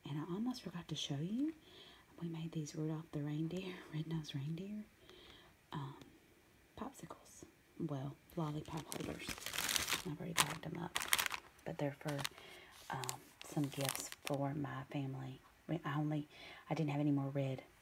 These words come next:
I had to use one green. But anyways, I thought they turned out super cute too, and I freehanded those.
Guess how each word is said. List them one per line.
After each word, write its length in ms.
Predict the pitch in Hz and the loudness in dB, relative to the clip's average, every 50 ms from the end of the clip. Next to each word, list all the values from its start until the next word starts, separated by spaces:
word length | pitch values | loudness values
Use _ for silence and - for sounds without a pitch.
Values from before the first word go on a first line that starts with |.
| - - - | -20 -14 -6
I 40 | - | -2
had 120 | 139 143 143 | -2 0 0
to 60 | 139 | 0
use 180 | 135 131 - | -2 -2 -2
one 340 | 170 147 135 131 135 131 135 - - - - - - - - - | -2 -2 -2 -2 -2 -2 -4 -6 -10 -16 -20 -20 -20 -20 -16 -8
green. 300 | - 147 135 131 123 127 131 - - - - - - - - - - - - - - - - - - - - - | -2 -2 -2 -2 -2 -6 -8 -10 -8 -8 -8 -8 -10 -14 -16 -20 -18 -18 -16 -14 -14 -14 -14 -14 -16 -16 -14 -4
But 100 | - - | 0 2
anyways, 320 | 160 147 151 143 131 - - | 2 2 2 0 -2 -4 -4
I 60 | 165 165 | -4 -4
thought 180 | - - 151 | -4 -4 -6
they 120 | - 151 151 | -4 -4 -4
turned 220 | - - 147 143 | -2 -2 -2 -2
out 120 | 143 160 - | -4 -4 -6
super 200 | - 151 143 139 | -6 -6 -6 -6
cute 240 | 139 - 160 160 | -6 -6 -6 -4
too, 240 | - - 151 139 147 - | -2 -2 -2 -2 -2 -2
and 100 | 139 139 | -2 -2
I 80 | 147 160 165 - | -2 -4 -4 -4
freehanded 440 | 170 156 147 156 156 165 185 214 | -4 -4 -2 -2 -2 -2 -2 -4
those. 800 | 220 262 277 285 277 269 269 269 269 277 277 - - - - - | -4 -2 0 2 2 2 0 -2 -4 -6 -8 -10 -12 -14 -14 -16